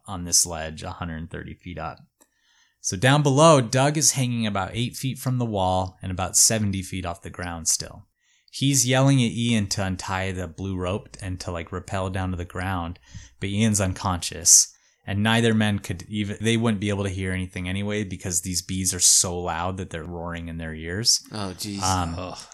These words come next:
Speaker 1: so he had still, he was still being stung. He had been stung hundreds of times, but he's starting to get numb to the pain. And he pulls his baseball cap over his face to try and think of a way out of the, s-,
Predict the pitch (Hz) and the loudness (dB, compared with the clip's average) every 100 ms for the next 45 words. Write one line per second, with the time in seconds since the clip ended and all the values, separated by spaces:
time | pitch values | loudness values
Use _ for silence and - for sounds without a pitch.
0 | _ - - 131 - 196 180 - 156 127 | _ 2 6 6 6 6 10 10 8 4
1 | 156 190 180 170 139 127 113 - 107 104 | 4 8 8 8 4 6 6 6 4 2
2 | 110 101 104 - 107 98 98 120 113 95 | -2 0 2 2 2 0 0 0 0 -2
3 | - - 98 90 87 98 98 123 - 127 | -4 -4 -2 -4 -6 -10 -6 4 4 4
4 | 113 101 92 90 87 92 95 117 - 92 | 2 0 -2 -6 -4 -2 0 -2 -4 -10
5 | 90 - 92 110 135 131 _ _ _ 104 | -10 -6 -4 -2 -2 -6 _ _ _ -4
6 | 107 110 - 127 127 117 104 - 117 - | -4 -4 0 2 2 2 2 2 2 2
7 | 113 101 101 92 95 92 90 - - 120 | 0 -2 -2 -2 -4 -6 0 0 2 0
8 | 95 - - - 95 90 101 92 90 85 | 0 -2 -2 -6 -6 -6 -8 -8 -8 -8
9 | 82 82 82 85 - | -8 -8 -10 -4 -4